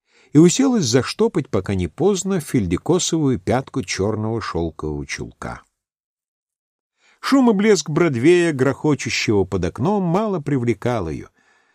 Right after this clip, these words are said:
Ей больше всего хотелось бы сейчас вдохнуть полной грудью спёртый воздух артистической уборной на этой волшебной улице и насладиться восторженным гулом зрительного зала,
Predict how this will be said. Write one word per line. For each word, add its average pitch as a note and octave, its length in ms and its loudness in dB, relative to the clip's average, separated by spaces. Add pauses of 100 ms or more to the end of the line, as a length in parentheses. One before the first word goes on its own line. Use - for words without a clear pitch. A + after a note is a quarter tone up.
(220)
Ей C3 160 6
больше G#3+ 400 2
всего G3 340 2
хотелось E3 500 2
бы C#3+ 140 2
сейчас C3+ 520 0
вдохнуть A2+ 680 -2
полной C#3 400 0
грудью B2+ 560 2 (380)
спёртый C#3+ 520 2
воздух B2+ 520 -2
артистической B2+ 840 -2
уборной B2+ 680 2
на G#2+ 180 -2
этой F2 180 -4
волшебной F#2 580 -2
улице G#2+ 640 -2 (320)
и F2+ 100 -2
насладиться D3 640 2
восторженным E3+ 880 0
гулом D#3 380 2
зрительного D3+ 640 2
зала, D3 580 -2